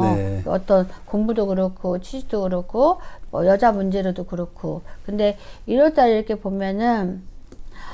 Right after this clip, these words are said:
Speaker 2: 어, 밤샘을 해서 공부를 해도 학사모를 쓸까 말까 하다.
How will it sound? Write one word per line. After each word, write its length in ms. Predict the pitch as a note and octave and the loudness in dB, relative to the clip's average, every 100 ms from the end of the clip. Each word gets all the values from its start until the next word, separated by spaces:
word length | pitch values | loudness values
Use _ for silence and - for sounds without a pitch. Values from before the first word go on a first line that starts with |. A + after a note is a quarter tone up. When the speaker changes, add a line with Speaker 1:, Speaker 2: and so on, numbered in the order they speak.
| - - - - - | -14 -14 -14 -16 -6
Speaker 2:
어, 260 | G#3 G#3+ G#3 | 2 4 4
밤샘을 720 | - A#3+ C#4 D#4 G4 F#4+ F4 | 4 6 6 6 6 8 6
해서 920 | D#4+ F4 D4+ A3 A3+ A#3+ G#3+ F3 - - | 6 4 6 6 8 8 6 4 -4 -6
공부를 540 | G3+ A3+ A#3 B3 A#3+ | -2 0 0 0 0
해도 640 | C#4 C#4 G#3+ G#3+ A3+ G#3+ | 0 0 0 2 2 2
학사모를 580 | - C4 - D#4 C4+ A3+ | -2 -4 2 4 4 0
쓸까 360 | - - E4+ D#4 | -4 -2 2 2
말까 420 | A3 F#3+ B3 A3+ | 2 0 0 0
하다. 480 | G#3 G#3 E3+ D#3 | -2 -4 -4 -6